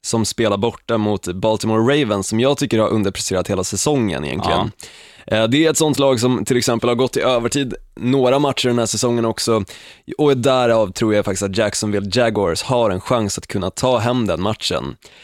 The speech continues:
Speaker 1: Jag är dock väldigt osäker själv på det valet och tror kanske inte att det är den <laughs> optimala matchen att satsa pengar på. Men om man ska hitta någon skräll i veckans matcher så skulle jag säga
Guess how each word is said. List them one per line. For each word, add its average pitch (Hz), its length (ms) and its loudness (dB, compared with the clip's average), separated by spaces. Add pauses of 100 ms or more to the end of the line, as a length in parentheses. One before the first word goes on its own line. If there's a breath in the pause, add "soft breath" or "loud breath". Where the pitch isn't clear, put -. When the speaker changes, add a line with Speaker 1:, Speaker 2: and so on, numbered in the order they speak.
(160 loud breath)
Speaker 1:
Jag 143 180 4
är 160 40 4
dock 165 200 2
väldigt 151 220 4
osäker 139 380 2
själv 185 280 2
på 127 120 -2
det 120 100 4
valet 113 520 2
och - 280 -6 (120)
tror 147 380 2 (240)
kanske 131 280 2
inte 117 140 0
att 110 80 0
det 117 140 2
är 110 40 4
den 107 360 -2
<laughs> - 40 -2
optimala 135 560 2
matchen 117 340 0
att 113 100 -2
satsa 117 320 -2
pengar 135 420 0
på. 78 280 -2 (420 loud breath)
Men 127 140 2
om 139 60 4
man 139 100 2
ska - 100 0
hitta 143 160 0
någon 160 280 4
skräll 123 340 2
i 110 80 2
veckans 107 480 0
matcher 110 380 0
så 101 140 -2
skulle 104 280 0
jag 92 80 0
säga 85 200 0